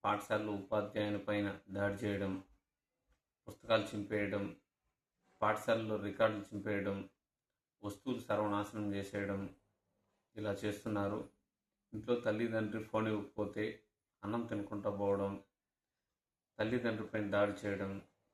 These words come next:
తల్లిదండ్రులనే చంపేసే పరిస్థితికి వస్తున్నారు పిల్లలు.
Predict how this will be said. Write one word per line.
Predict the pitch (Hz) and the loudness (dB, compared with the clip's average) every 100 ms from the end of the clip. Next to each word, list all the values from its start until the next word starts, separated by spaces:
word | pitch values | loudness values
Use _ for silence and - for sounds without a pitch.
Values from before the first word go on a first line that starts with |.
| _ - | _ -4
తల్లిదండ్రులనే | 107 123 117 110 113 117 | 0 2 2 0 -2 -2
చంపేసే | 104 101 101 107 107 107 | -4 -2 -4 -2 -4 -4
పరిస్థితికి | 101 104 104 - - - | -2 0 0 -4 -16 -10
వస్తున్నారు | 104 - 104 101 101 107 - | -8 -4 0 0 0 -4 -6
పిల్లలు. | 104 101 104 | -2 0 -2